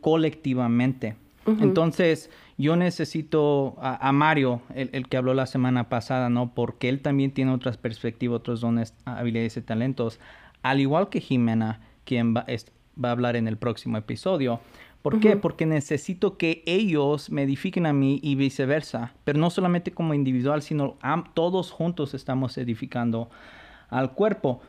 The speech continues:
Speaker 1: Pero más allá de congregación individual, también tenemos la iglesia universal, ¿no? Podemos leer libros de hermanos y hermanas de
Speaker 2: Ujú.
Speaker 1: hace, am, siglos que también nos están edificando. ¿Por qué? Porque el cuerpo de Jesucristo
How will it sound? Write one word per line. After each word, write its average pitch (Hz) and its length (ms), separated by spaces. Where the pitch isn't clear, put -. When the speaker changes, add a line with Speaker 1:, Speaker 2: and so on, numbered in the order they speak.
Speaker 1:
Pero 190 140
más 196 240
allá 190 200
de 185 140
congregación 139 680
individual, 139 540
también 127 320
tenemos 127 320
la 123 80
iglesia 120 360
universal, 120 600
¿no? 131 180
Podemos 131 460
leer 131 240
libros 131 520
de 127 60
hermanos 123 440
y - 20
hermanas 123 480
de 117 140
Speaker 2:
Ujú. 220 80
Speaker 1:
hace, 123 340
am, 113 400
siglos 139 640
que 131 200
también 147 640
nos 180 180
están 147 340
edificando. 135 720
¿Por 123 140
qué? 139 120
Porque - 280
el 120 100
cuerpo 156 460
de 147 100
Jesucristo 127 800